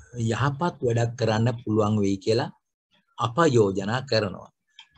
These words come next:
රට පුරා විහිදිච්ච දසදහස් සංඛ්‍යාත දරුවන් හිටපු මේ සංවිධානයේ දැනට ඒ සියලු දෙනාම රට පු-, විස්-, වැඩි මහත් වෙලා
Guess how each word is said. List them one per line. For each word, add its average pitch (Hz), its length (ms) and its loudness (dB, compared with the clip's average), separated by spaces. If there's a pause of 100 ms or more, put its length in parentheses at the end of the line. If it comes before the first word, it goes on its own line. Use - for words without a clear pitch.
රට 113 280 -2
පුරා 101 360 4
විහිදිච්ච 98 440 0 (220)
දසදහස් 107 680 0
සංඛ්‍යාත 113 680 0 (600)
දරුවන් 113 540 4 (140)
හිටපු 120 480 -2 (520)
මේ 120 160 2
සංවිධානයේ 113 840 0
දැනට 107 320 0
ඒ 104 140 6
සියලු 117 340 2
දෙනාම 101 400 -2 (640)
රට 107 240 -4
පු-, 110 260 -2
විස්-, 104 320 2
වැඩි 104 320 0 (500)
මහත් 104 320 2 (280)
වෙලා 117 360 4